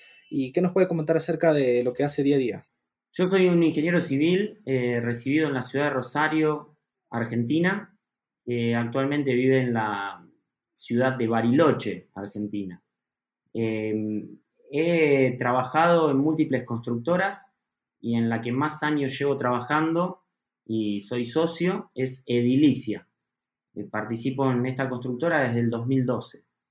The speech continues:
Speaker 2: En mi día a día me ocupo de, bueno, ampliar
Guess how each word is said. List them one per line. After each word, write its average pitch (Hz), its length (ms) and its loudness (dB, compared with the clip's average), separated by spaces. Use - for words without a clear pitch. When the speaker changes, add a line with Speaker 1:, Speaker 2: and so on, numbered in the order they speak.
Speaker 2:
En 123 260 0
mi 139 120 4
día 175 220 2
a 170 40 4
día 190 480 4
me 131 160 2
ocupo 151 380 2
de, 117 520 0
bueno, 113 340 -4
ampliar 139 600 0